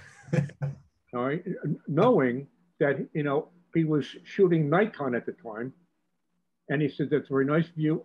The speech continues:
I'll, I'll call you." About three days later, four days later, I get a call from Art.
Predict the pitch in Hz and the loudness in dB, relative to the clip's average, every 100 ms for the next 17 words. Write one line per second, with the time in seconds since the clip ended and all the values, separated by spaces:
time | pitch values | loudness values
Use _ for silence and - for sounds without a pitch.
0 | - 135 170 143 131 - 123 104 87 _ | -2 -2 0 -2 -4 0 0 0 -6 _
1 | _ - 160 143 - 294 269 220 165 151 | _ -4 -2 -2 -4 0 0 0 0 0
2 | 117 - 185 202 175 165 160 123 120 147 | -2 0 2 4 2 0 0 0 0 -2
3 | - 170 160 175 196 156 | -2 -2 -2 -2 -2 -2